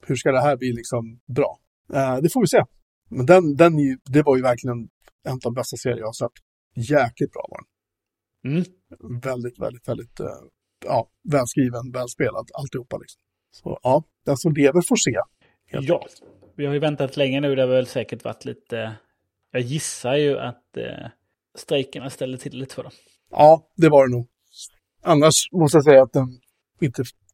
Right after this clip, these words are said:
Speaker 1: T V-serie, men film som jag väntar på helt klart är ju Dune del två. Eh, den skulle väl komma snart, va?
Speaker 2: Mm, på bio?
Speaker 1: Den kommer tjugoåttonde februari,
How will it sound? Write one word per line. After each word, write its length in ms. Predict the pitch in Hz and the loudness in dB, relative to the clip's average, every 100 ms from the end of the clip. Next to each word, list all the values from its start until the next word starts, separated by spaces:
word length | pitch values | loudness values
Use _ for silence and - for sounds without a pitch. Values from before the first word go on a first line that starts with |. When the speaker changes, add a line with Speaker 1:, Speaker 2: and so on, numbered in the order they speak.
| _ - | _ -2
Speaker 1:
T 120 | 147 | -2
V-serie, 300 | 127 156 127 | 2 2 2
men 120 | 127 | -2
film 240 | 120 160 139 | 0 0 2
som 140 | 147 | -2
jag 60 | 123 | 0
väntar 220 | 117 - | 0 -4
på 100 | 117 | -6
helt 180 | 123 - | -6 -2
klart 260 | 143 123 | -4 -2
är 40 | 117 | -4
ju 320 | 113 110 - _ _ 139 131 | -4 -8 -14 _ _ -10 0
Dune 440 | 127 117 120 107 - _ | 0 0 -8 -18 -20 _
del 300 | 139 120 113 | -10 -8 -8
två. 360 | - - - - _ _ _ _ _ | -12 -10 -10 -10 _ _ _ _ _
Eh, 340 | 117 120 117 113 113 _ _ | -12 -10 -12 -18 -20 _ _
den 120 | 120 | -14
skulle 180 | - 214 | -10 -8
väl 100 | 180 | -6
komma 340 | - 151 135 196 | -6 -6 -4 -8
snart, 360 | - 214 - - - | -6 -6 -8 -14 -20
va? 80 | - _ _ _ _ _ 185 - 135 | -20 _ _ _ _ _ -20 -20 -16
Speaker 2:
Mm, 440 | 127 139 143 160 | -14 -14 -14 -16
på 180 | - 131 | -14 -10
bio? 440 | 131 120 165 233 - _ _ _ _ _ _ - | -8 -4 -4 -4 -10 _ _ _ _ _ _ 4
Speaker 1:
Den 380 | 175 196 196 185 | 4 6 6 6
kommer 220 | 196 196 | 6 6
tjugoåttonde 400 | 214 220 185 143 | 8 8 6 6
februari, 440 | 156 147 339 - | 6 6 6 2